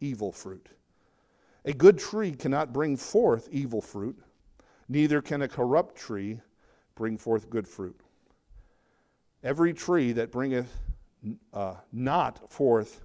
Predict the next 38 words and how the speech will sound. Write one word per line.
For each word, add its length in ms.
good 220
fruit 480
is 160
hewn 380
down 280
and 160
cast 380
into 220
the 100
fire. 460
Wherefore, 640
by 180
their 240
fruits 640
ye 140
shall 220
know 240
them." 240
Father, 340
thank 260
you 60
for 120
the 60
time 300
we 80
could 160
be 100
here 180
this 220
morning. 380
Lord, 200
thank 200
you 80
for 120
the 100
songs 400
of 140
praise, 720